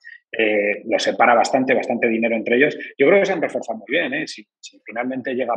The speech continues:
Pangos, yo creo que es un base que les puede apañar muchísimo, que encima has añadido a Brandon Davis, ¿no? Que,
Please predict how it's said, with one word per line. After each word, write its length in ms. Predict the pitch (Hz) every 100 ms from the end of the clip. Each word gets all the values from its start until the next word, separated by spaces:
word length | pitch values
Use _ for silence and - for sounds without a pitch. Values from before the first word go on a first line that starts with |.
| 117
Pangos, 320 | 139 151 151
yo 80 | 127
creo 120 | 117
que 120 | - -
es 80 |
un 100 | 120
base 260 | 107 - 113
que 120 | 113
les 120 | 110 -
puede 140 | 113
apañar 300 | 107 110 104
muchísimo, 540 | 107 107 160 160 190 156
que 80 |
encima 320 | 113 - 123 120
has 100 | 120
añadido 460 | 117 117 117 117 - - -
a 100 | -
Brandon 380 | 113 135 127 117
Davis, 380 | 135 151 123 135
¿no? 160 | 143 -
Que, 300 | 120 110